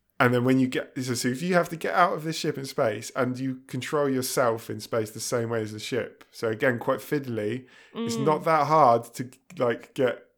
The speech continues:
Speaker 1: um, away from your ship and then find yourself floating, and then you're screwed.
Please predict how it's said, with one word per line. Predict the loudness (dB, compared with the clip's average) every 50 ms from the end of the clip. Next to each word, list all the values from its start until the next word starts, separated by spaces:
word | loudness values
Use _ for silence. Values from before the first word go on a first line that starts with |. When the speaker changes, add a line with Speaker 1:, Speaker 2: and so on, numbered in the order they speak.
| _ _ _ _ _ _ _ _ _ _
Speaker 1:
um, | 2 2 2 2 -2 -6 -10 -12 -16 _ _ _ _
away | -2 0 4 4 4 4 4
from | 0 -2 -4 -6
your | -4 -4
ship | -4 -2 -2 -2 -2 -4 -10 -20 -20 _ -4
and | -4 -2 0
then | 0 0 -2 -2 -4 -6 -8 -8 -10 -14 _ _ _ _ _ _ _ _ _ _ _ _ _ _ -6
find | -2 0 0 0 0
yourself | -2 -4 -2 -2 -2 -2 -2
floating, | -6 -4 -4 -2 -2 -2 -4 -6
and | -4 -2 -2 0
then | 0 -2 -2
you're | -2 -4 -4 -6 -8
screwed. | -10 -6 -4 -2 -2 -2 -2 -6